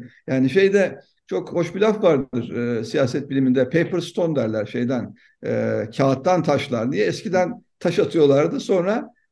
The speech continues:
aynı şekilde şeylere, oy pusulalarına şey atmaya başladılar diye. Niye bunu söylüyorum? Yani çatışmaların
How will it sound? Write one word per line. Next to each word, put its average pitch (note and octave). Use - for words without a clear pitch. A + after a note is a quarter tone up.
aynı F3
şekilde E3+
şeylere, E3+
oy E3
pusulalarına C#3
şey A#2+
atmaya A2+
başladılar G2+
diye. F2
Niye A3
bunu A3
söylüyorum? A2+
Yani C#3
çatışmaların F3